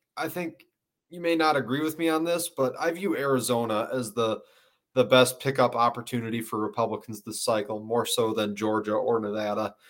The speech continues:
Um, you look at how Democrats are hitting Herschel Walker in Georgia over the domestic violence stuff in his past,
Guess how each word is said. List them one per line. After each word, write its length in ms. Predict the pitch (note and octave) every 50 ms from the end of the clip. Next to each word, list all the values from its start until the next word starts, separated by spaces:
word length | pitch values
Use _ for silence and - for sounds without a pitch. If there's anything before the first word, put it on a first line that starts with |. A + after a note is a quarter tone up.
| - _ _ -
Um, 280 | A#2 A#2+ A2+ A2 A#2 A#2 C#3
you 180 | C#3 C#3 C3+
look 220 | C#3 D3+ D3 - D3
at 160 | C3+ C3+ C3+
how 200 | - C3+ C3 C3
Democrats 640 | B2 B2 C3 B2+ B2+ B2+ - - C3 B2+ B2 - -
are 120 | A#2 A2
hitting 240 | A2 B2 B2 A#2+ A2
Herschel 360 | G2+ A#2+ B2 A#2+ - - A2
Walker 440 | G#2+ A2+ A#2 A#2 A2+ - - A#2+ A#2
in 80 | A2+
Georgia 460 | G#2 G#2+ A2+ A2+ A2+ A2+ A2 A#2 A#2 A2
over 340 | A2 G2 A2 A2 A2 A2
the 320 | G#2 A2+ A2 A2 A2 A2 A2+ -
domestic 680 | B2 A2 G#2 G#2+ A2 A2+ A#2 A#2 A2 - - A#2+ -
violence 480 | - A2 G#2+ G#2+ G#2+ A2 A2 A2 - -
stuff 340 | - - - A2+ A2 A2+ - - - -
in 60 | G#2
his 180 | G#2 A2 G#2+ G#2
past, 600 | - _ - A2+ A2+ A2 A2 A2 A2 - - -